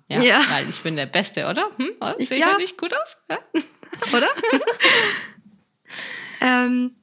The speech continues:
Speaker 2: ja, gut. Also ich weiß nicht, war für dich irgendwas wichtig?
Speaker 1: Ich muss grad hier nochmal durchgehen. Sie hat mit Petro noch gesprochen und da hat's angefangen, dass sie mir ein bisschen auf die Nerven geht. Sie spricht manchmal mit den Männern ein bisschen wie so eine Lehrerin.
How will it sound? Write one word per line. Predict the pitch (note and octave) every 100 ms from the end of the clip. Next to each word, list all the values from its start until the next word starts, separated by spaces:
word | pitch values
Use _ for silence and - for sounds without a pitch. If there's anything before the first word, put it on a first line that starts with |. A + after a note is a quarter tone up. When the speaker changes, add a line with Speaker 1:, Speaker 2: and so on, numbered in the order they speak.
| _ -
Speaker 2:
ja, | F#3+ F#3+ F#3+ A3+ C#4 A3+ - _ _ _ _ _ _
gut. | - G#3+ A#3+ A#3+
Also | G#3+ F#3+ -
ich | F#3
weiß | F#3 G#3+ -
nicht, | A#3+
war | G3+ F#3
für | G3
dich | A#3+ -
irgendwas | B3+ C4+ C4+ -
wichtig? | A3+ - E4 G4 - _ _ _ _ _ -
Speaker 1:
Ich | E3+
muss | F#3+ F#3
grad | - D#3+
hier | F3+
nochmal | G3 G3 F3+
durchgehen. | D#3+ E3 F3+ G#3+ - _ - A#3 A#3+ B3+ C4 C4+ - - - _ -
Sie | G3+ A3+ G#3
hat | B3 -
mit | A3 A3 -
Petro | G#3 A3+ - F4+
noch | F#4
gesprochen | F#4 - - D4+ D4 F4 F4
und | A#3 G3+ -
da | F3+ A3 F4
hat's | F4 -
angefangen, | B3+ D4+ D#4+ D4
dass | C#4
sie | -
mir | C4 C4
ein |
bisschen | B3 - D#4
auf | -
die | B3
Nerven | G#3 D#3+ E3 G3+ D4+
geht. | C4+ E4+ - - - -
Sie | -
spricht | B3 - A#3 A#3
manchmal | D4 F#4+ G4+
mit | F#4
den | F#4 D4+
Männern | D4 D#4+
ein | C#4
bisschen | C#4+ D4+ C#4+
wie |
so | C#4
eine | D#4 E4
Lehrerin. | A3 F#3 F3+ - -